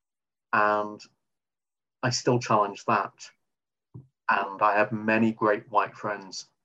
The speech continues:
who still challenge racism. And now I'm getting many, many more straight, cisgendered people who are choosing to tackle L G B T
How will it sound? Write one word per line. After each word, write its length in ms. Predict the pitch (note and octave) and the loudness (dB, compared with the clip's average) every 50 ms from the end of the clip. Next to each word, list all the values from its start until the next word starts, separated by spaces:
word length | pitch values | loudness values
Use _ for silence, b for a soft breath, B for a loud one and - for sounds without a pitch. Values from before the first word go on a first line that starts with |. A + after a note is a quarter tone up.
| _ _ _ | _ _ _
who 100 | C3 A#2+ | -2 0
still 320 | - - - A#2+ G2+ G2 | 0 0 0 0 0 0
challenge 380 | - - G#2+ G2 F#2+ F#2+ F#2 F2+ | 0 0 2 2 2 0 -4 -6
racism. 580 | - G#2 F#2+ F#2 - - A2+ - - F2 E2 B2+ _ _ _ _ _ _ _ _ _ _ _ _ _ _ _ _ _ _ - | -4 -4 -4 -4 -2 -4 -4 -4 -4 -8 -12 -16 _ _ _ _ _ _ _ _ _ _ _ _ _ _ _ _ _ _ -4
And 160 | A2+ G#2+ G#2 | -4 -2 0
now 440 | A2+ A#2+ B2 A#2+ A2+ G2 G2 G2+ - _ _ _ _ _ _ _ _ _ _ _ _ _ | 0 0 2 2 0 0 -2 -6 -10 _ _ _ _ _ _ _ _ _ _ _ _ _
I'm 140 | - A#2 G#2+ | -8 -8 -4
getting 400 | A2+ A#2+ A#2 - A2+ G#2+ G2+ G#2 | -2 -2 -4 -2 -6 -8 -6 -4
many, 300 | G#2+ G#2+ A2 A2 G#2+ G#2+ | -2 0 0 0 0 0
many 260 | G#2+ G2+ G2+ G#2 G2+ | -2 -4 -4 -6 -8
more 460 | G2 G2 G2 G2 G2 F#2+ F#2+ F#2+ F#2+ - _ _ _ _ _ _ _ _ _ _ _ _ | -10 -6 -4 -2 0 0 0 -2 -4 -8 _ _ _ _ _ _ _ _ _ _ _ _
straight, 600 | - - - - A#2+ A2+ A#2+ A#2+ B2 - - - _ _ _ _ _ _ _ _ _ _ _ _ - | -14 -14 -6 0 0 0 0 0 -4 -12 -20 -20 _ _ _ _ _ _ _ _ _ _ _ _ -4
cisgendered 680 | - B2+ A#2+ - - - A2 G#2+ G#2+ G2+ G2+ G2 - _ | -4 -4 -4 -2 -2 -4 -2 -2 -2 -6 -8 -8 -6 _
people 520 | G2+ G2 F#2+ F2+ - G2 F#2 F2 E2+ - _ _ _ _ _ _ _ _ _ _ | -8 -8 -8 -8 -6 -6 -6 -6 -8 -12 _ _ _ _ _ _ _ _ _ _
who 100 | A2 G2 | -2 -2
are 120 | F#2 F#2 - | -2 -2 -2
choosing 560 | - - - A2 G2+ G2 F#2 A2 G2+ G2 F#2+ _ _ _ _ _ _ _ _ _ _ _ | -6 -2 -2 -2 -2 -2 -6 -6 -6 -6 -10 _ _ _ _ _ _ _ _ _ _ _
to 200 | - - - - - _ | -10 -10 -10 -10 -14 _
tackle 600 | - - A2+ F#2+ - - - G2 F#2 F2+ F2+ - _ _ _ _ | -8 -4 -4 -4 -4 -6 -6 -6 -6 -6 -10 -14 _ _ _ _
L 140 | F#2+ F#2+ F2+ | -6 -6 -6
G 140 | - - - | -6 -8 -10
B 180 | - G2 F2+ | -10 -12 -14
T 260 | - - - F2+ F2 | -12 -12 -10 -10 -12